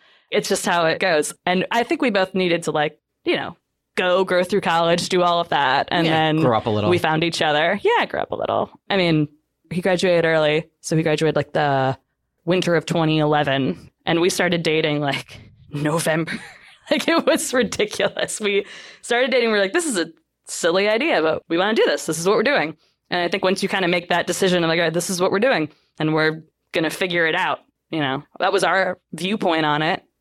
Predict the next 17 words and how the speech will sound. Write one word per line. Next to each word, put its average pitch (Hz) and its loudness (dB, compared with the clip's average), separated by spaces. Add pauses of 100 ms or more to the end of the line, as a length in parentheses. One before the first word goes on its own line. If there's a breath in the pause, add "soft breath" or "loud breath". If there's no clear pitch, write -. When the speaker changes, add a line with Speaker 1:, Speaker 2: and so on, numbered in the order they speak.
(160)
Speaker 1:
And 151 0 (200)
his - -8
first 180 -2
job 190 0
was 175 2
on 170 2
the 160 2
border 175 2
of 175 0
Illinois 175 2
and 165 0
Iowa 180 2
in 180 0
the 165 0
Quad 160 0
Cities. 202 0
Speaker 2:
Okay. 143 -2